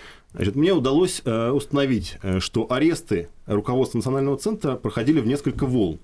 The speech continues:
Причём поразительным образом арестованные вскоре освобождались. Значит, первая волна — это где-то ноябрь восемнадцатого года.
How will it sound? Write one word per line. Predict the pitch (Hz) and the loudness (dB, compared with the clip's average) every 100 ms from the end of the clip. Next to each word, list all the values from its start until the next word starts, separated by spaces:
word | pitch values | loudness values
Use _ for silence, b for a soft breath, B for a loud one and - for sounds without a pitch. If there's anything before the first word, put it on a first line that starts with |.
| B B | B B
Причём | - 135 | -4 -2
поразительным | 135 135 147 131 127 | 0 -2 0 0 0
образом | 175 185 151 101 92 B | 2 2 2 0 -4 B
арестованные | - 110 - 165 185 147 123 | -2 -2 2 2 4 4 2
вскоре | - 131 | -2 -2
освобождались. | 131 123 123 131 98 64 - - B B - | 0 0 0 0 -2 -4 -8 -18 B B -6
Значит, | 87 - | -6 2
первая | 160 135 123 | 2 4 2
волна — | 120 127 120 | 2 2 0
это | 117 107 | -2 -2
где-то | 101 110 107 | -2 0 0
ноябрь | 117 135 113 110 | 2 2 2 -2
восемнадцатого | 104 107 95 92 - 123 | 0 0 0 -2 -2 -2
года. | 135 147 139 | 0 -2 -4